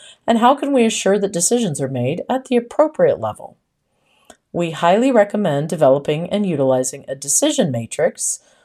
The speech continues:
which can also be known as an authority matrix. This is a simple grid. It should be a one-pager at most. Running down the left side, it outlines levels of decisions such as financial spending limits,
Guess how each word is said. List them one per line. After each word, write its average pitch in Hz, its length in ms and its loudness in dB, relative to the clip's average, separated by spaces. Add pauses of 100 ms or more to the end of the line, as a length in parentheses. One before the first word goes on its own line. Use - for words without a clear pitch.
(140)
which 190 200 -4
can 156 120 0
also - 320 2
be 160 140 -4
known 139 280 -2
as 170 140 -2
an 180 100 0
authority 202 440 0
matrix. - 640 -6 (720)
This 302 340 4
is 247 240 0
a 254 80 2
simple 175 460 2
grid. 139 560 2 (340)
It 175 140 -8
should 240 300 2
be 226 120 2
a 170 80 6
one-pager 160 1040 0
at 120 200 -6
most. 131 640 -6 (580)
Running 156 300 2
down 143 220 4
the 139 80 0
left 180 240 4
side, 175 480 4
it 220 160 0
outlines 160 500 0
levels 139 400 0
of 180 100 -4
decisions 127 680 -2
such 135 240 -2
as 131 160 -4
financial 127 540 -4
spending 127 480 -2
limits, 202 560 -2